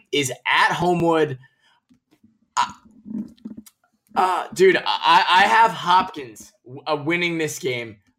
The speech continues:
I, I have, yeah, I have Hopkins walking away with this one. Tillman and Petromalo have been playing against each other for a while now. Um, I think this is a rivalry. You know this game is, this game's already sold out.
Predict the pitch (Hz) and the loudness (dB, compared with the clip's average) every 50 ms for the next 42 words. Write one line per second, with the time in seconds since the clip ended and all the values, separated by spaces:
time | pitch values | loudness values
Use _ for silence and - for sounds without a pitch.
0 | _ - 131 143 147 151 - 147 151 156 156 151 151 151 147 123 - - - 120 | _ -2 0 2 2 2 2 2 2 2 2 2 2 0 0 0 -2 -4 -2 0
1 | 139 160 170 165 160 165 165 165 165 180 180 170 139 131 135 151 151 160 160 - | 2 2 2 2 2 2 2 2 0 -2 -4 -4 -4 -2 0 2 2 2 0 -2
2 | 170 165 156 151 151 151 151 151 147 143 143 139 139 - 135 135 135 127 127 127 | -6 -6 -2 -2 0 0 0 -2 -2 -2 -4 -6 -6 -6 -8 -6 -6 -8 -10 -12
3 | - _ _ _ - - 196 185 185 185 180 170 131 - - 226 - 165 151 143 | -16 _ _ _ -2 0 0 2 2 0 -2 -2 -2 -2 -2 -2 -2 -2 0 2
4 | 143 147 143 143 143 139 135 131 143 127 - 151 156 156 151 151 147 127 123 127 | 4 4 4 4 4 2 0 -2 -6 -4 -2 -2 0 0 0 -2 -2 -4 -6 -10
5 | 123 143 139 135 135 131 123 127 - 123 120 117 110 104 _ _ _ _ _ - | -8 -6 -6 -4 -4 -6 -8 -8 -8 -6 -6 -6 -8 -10 _ _ _ _ _ -4
6 | - 123 143 160 170 175 175 180 175 165 170 160 156 151 147 147 143 139 139 135 | -2 2 4 4 6 6 6 6 6 4 4 4 4 4 4 4 4 2 0 0
7 | 131 - - _ - - 131 135 135 135 135 123 139 139 151 156 151 147 147 127 | -4 -8 -18 _ -4 0 2 4 4 4 2 0 0 0 0 -2 -2 -4 -6 -6
8 | - 143 139 135 151 160 165 165 151 147 151 156 151 151 143 143 131 _ _ _ | -6 -6 -4 0 2 2 2 2 2 2 2 2 2 2 0 -2 -6 _ _ _
9 | _ - 131 165 175 170 170 175 170 180 180 180 170 160 143 165 160 156 - - | _ -8 -4 -2 -2 0 0 2 4 4 4 4 2 0 -2 -2 -2 -2 -2 -4
10 | 165 160 156 151 147 135 120 - - - 185 180 160 - 262 294 - 160 180 190 | -4 -2 -2 -4 -6 -6 -8 -10 -6 -2 -2 -2 0 0 0 0 0 0 0 2
11 | 190 185 143 123 - - 151 143 127 123 120 120 107 | 2 0 0 -4 -6 -4 -2 -2 -2 0 -2 -2 -2